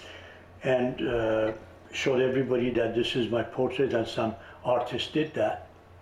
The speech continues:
And my uncle, my Sufi uncle, came and, uh, he looked at it and he asked me how I felt about it. And I said, "It, it's good, but the eyes don't look like my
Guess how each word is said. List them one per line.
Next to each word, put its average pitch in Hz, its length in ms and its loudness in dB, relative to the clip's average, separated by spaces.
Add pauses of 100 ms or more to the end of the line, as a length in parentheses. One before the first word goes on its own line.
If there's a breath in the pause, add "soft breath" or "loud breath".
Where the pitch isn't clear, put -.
(560 loud breath)
And 139 220 2
my 147 120 2
uncle, 156 560 2 (400)
my 123 60 -8
Sufi 208 380 2
uncle, 110 360 -2
came 139 380 0 (720 loud breath)
and, 131 380 2
uh, 123 380 4 (1120 loud breath)
he 151 100 2
looked 185 220 2
at 135 140 4
it 139 160 2
and 123 140 2
he 147 80 2
asked 143 400 2
me 135 60 2
how 120 180 2
I 139 120 2
felt 110 340 -2
about 101 340 -8
it. - 100 -14 (1300 loud breath)
And 175 120 2
I 220 60 2
said, 247 380 0
"It, 240 280 -2
it's 226 340 -2
good, 220 400 0
but 147 420 -2
the 170 100 0
eyes 160 400 2
don't 139 240 2
look 156 200 0
like 120 260 2
my 117 380 0